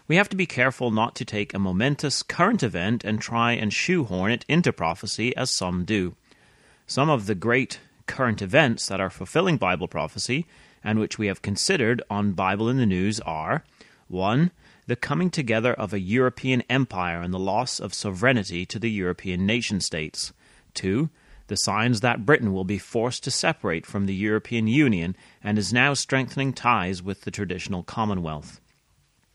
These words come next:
Three, the developing division in the Arab world and America and her allies' continued engagement in the Persian Gulf. Four, the religious revival in Israel and the growth and survival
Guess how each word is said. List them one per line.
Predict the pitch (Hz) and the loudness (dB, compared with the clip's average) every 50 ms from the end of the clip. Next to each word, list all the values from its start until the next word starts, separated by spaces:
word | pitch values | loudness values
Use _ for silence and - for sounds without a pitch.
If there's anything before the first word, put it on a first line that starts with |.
| _ _ _ _ _ _ _ - - - - | _ _ _ _ _ _ _ -20 -20 -20 -16
Three, | - - 104 131 143 165 190 - - - - - - - - | -8 -4 0 2 2 2 2 0 -4 -8 -20 -20 -16 -8 -4
the | 127 | 0
developing | 117 127 107 156 170 190 180 190 180 165 | 0 2 2 4 2 2 2 2 2 2
division | 147 135 131 160 160 113 107 90 85 85 | 2 4 6 6 6 6 4 -2 -2 -2
in | - 107 110 | -2 0 0
the | 107 104 101 | 0 0 0
Arab | - 104 104 101 107 107 98 | -2 -2 0 0 0 -2 0
world | 104 131 135 123 101 87 85 87 85 107 - | 2 2 4 4 4 2 0 -4 -6 -8 -8
and | 104 104 95 | -6 -4 -2
America | 95 101 110 120 120 113 104 101 - 104 107 107 - | -2 0 0 2 2 0 0 -2 -2 -4 -4 -4 -4
and | 101 104 98 95 | -4 -4 -4 -4
her | 107 101 - - | -4 -4 -2 0
allies' | 117 120 107 85 85 87 95 98 - | 2 2 2 0 -2 -4 -4 -6 -8
continued | - - 101 98 - 110 113 127 135 135 131 | -6 -4 -4 -4 0 0 0 2 2 0 0
engagement | - 120 120 113 98 - 131 143 139 117 90 90 85 90 98 - - | 0 0 0 2 4 6 6 6 4 2 0 -2 0 -2 -2 -2 -2
in | 107 101 104 | -2 -2 -2
the | 104 | -2
Persian | - - 80 82 87 - 80 87 87 | -2 -4 -4 -4 -4 -4 -6 -4 2
Gulf. | - 120 117 90 78 - - - - _ _ _ - - - - - - _ _ | 6 6 6 6 4 -4 -10 -18 -20 _ _ _ -18 -18 -18 -20 -20 -20 _ _
Four, | - - - 127 127 151 180 180 | -12 -4 0 2 2 4 2 2
the | 143 127 | 2 2
religious | 117 127 139 156 170 170 160 - - | 2 2 2 0 0 0 0 -2 0
revival | 127 123 110 110 131 135 151 147 120 123 117 113 | -2 0 2 4 4 6 6 4 4 4 4 4
in | 117 | 4
Israel | 123 135 131 101 101 98 87 87 87 87 | 4 4 2 2 0 0 0 0 0 0
and | 87 87 | -2 -4
the | 90 | -4
growth | 85 80 107 117 117 120 123 123 - - | -4 -2 2 2 4 4 2 0 -2 -6
and | 101 95 | -6 -4
survival | - - 104 90 101 113 123 117 98 85 90 98 113 | -4 -4 -4 0 2 2 2 2 2 0 -2 -2 -4